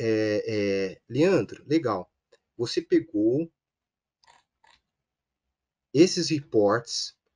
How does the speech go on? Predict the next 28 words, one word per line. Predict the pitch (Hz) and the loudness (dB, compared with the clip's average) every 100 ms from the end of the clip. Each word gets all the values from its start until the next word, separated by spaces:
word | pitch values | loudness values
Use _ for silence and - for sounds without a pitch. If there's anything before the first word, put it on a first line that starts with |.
| _ _ _ | _ _ _
você, | 107 123 - 120 104 85 _ _ _ _ _ _ _ _ _ | -4 -2 -2 -2 -2 -2 _ _ _ _ _ _ _ _ _
é, | - 113 110 | -2 2 2
desses | 95 156 208 175 | 4 4 4 -2
reports | 165 - 123 120 135 | -4 0 4 4 2
que | - | -4
estavam | 117 123 107 | -6 -4 -4
em | 107 | -6
texto, | - 110 - 104 | -6 -6 -6 -10
você | 104 - 139 147 | -8 -2 -2 0
gerou | 131 107 110 | -2 -4 -4
vetores | 113 - 98 95 | -6 -6 -8 -8
numéricos, | 104 95 92 113 160 165 208 - _ _ _ _ _ 135 | -10 -8 -4 -2 -2 -6 -10 -10 _ _ _ _ _ -18
e | - 202 | -6 -4
você | 220 214 196 | -2 0 0
diz | 131 101 120 151 - | 0 -6 -6 -6 -8
que | - 135 156 214 _ _ _ _ _ - | -10 -4 -4 -4 _ _ _ _ _ 4
todos, | 156 175 190 220 - - | 6 8 4 -6 -10 -4
né, | 123 | -2
pra | 156 135 156 180 | 0 4 4 4
otimizar | 151 143 147 123 127 127 120 - | -4 -4 -2 -2 0 0 -2 -10
o | 113 | -14
treinamento | - 147 143 110 98 95 - | -4 0 0 -2 -6 -10 -10
da | 107 | -8
rede, | 104 98 98 110 156 - - | -8 -6 -4 -4 -6 -12 0
todos | 175 180 185 - | 2 2 -2 -2
têm | 156 | -2
que | 156 | -2
ficar | - 143 127 123 143 | -12 -8 -2 0 -2